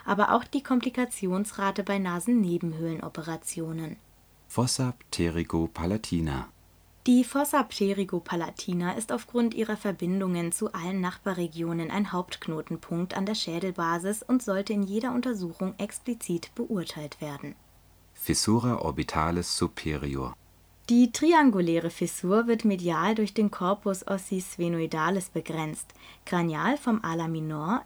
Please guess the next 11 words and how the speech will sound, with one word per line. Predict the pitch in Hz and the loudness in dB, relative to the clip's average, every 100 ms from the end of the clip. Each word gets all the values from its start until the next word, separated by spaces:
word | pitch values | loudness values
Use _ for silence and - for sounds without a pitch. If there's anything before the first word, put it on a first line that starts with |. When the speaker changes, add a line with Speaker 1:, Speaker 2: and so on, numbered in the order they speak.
| - | -4
Speaker 1:
kaudal | 185 170 160 170 | -2 0 0 -2
vom | 220 190 - | 0 0 2
Ala | 170 165 | 0 0
major | 160 156 151 165 196 233 | -2 -4 -2 2 4 4
und | 269 277 | 2 2
lateral | 262 254 247 160 156 170 | 0 2 0 -2 -4 -2
vom | 220 - | -2 -2
Os | 160 156 | -4 -8
frontale. | - 233 226 160 151 151 147 - - _ _ _ _ | -2 0 0 -2 -4 -6 -8 -12 -20 _ _ _ _
Speaker 2:
Foramen | - 78 73 101 120 120 | -4 2 8 8 8 6
rotundum. | 110 98 - 95 85 65 113 | 4 2 2 2 2 0 -6